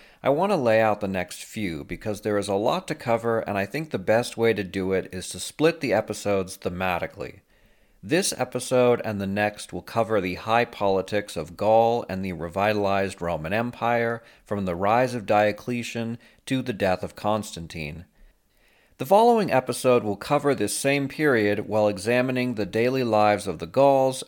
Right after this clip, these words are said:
and those Franks and other Germans who entered Gaul.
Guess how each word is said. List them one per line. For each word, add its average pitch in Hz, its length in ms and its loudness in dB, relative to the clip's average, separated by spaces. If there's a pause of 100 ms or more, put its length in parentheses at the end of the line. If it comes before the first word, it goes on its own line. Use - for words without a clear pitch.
and 135 260 0
those 127 220 0
Franks 107 400 0
and 98 100 -2
other 98 240 0
Germans 92 460 -4
who - 120 -8
entered 113 400 -4
Gaul. - 400 -6